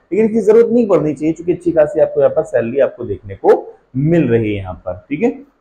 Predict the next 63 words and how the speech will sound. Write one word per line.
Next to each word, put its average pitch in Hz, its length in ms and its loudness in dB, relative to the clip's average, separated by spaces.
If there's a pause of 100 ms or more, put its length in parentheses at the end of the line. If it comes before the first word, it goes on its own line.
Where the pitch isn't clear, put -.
(160)
अब 196 120 6
हम 208 100 4
लोग 208 120 4
यहाँ 175 160 2
पर 170 60 4
बात 143 280 2
करने 143 220 -2
जा 135 140 4
रहे 131 120 -4
हैं 135 220 -6
दूसरे 110 280 -2
portion 151 360 -4
पर। 165 400 -2 (200)
ये 131 60 -6
सारी 139 240 2
चीजें 135 280 0
आपको 131 200 0
हो 123 200 2
गई, 156 180 -4
फटाफट 135 400 -2
form 127 360 0
को 131 140 -2
आपने 127 220 0
भर 113 180 -4
ही 151 100 2
दिया 151 200 2
हुआ 147 200 2
होगा, 156 140 4
तैयारी 123 420 2
में 127 140 -2
जुट 120 120 0
जाइए। 101 260 -4
तैयारी 143 260 0
में 190 120 0
जुटने 175 260 -2
के 165 120 -10
लिए 170 100 0
आपके 165 200 -4
पास 180 140 -4
स्ट्रेटजी 123 480 -2
होनी 107 180 -2
चाहिए। 101 220 -16
देखिए 156 220 -4
अगर 190 120 0
आपके - 200 -2
पास 175 120 -16
स्ट्रेटजी 120 480 -4
नहीं 95 200 -10
है 98 120 -14 (320)
और 165 80 2
कोर्ट 175 500 2
की 165 80 -2
नौकरी 139 380 -2
करना 110 320 -2
चाहते 98 380 -10
हैं 98 100 -10
और 123 160 0
अपनी 143 180 -6
गाड़ी 117 440 2
में 156 120 -4
लिखाना 113 400 -4
चाहते 104 340 -4
हैं 113 300 -8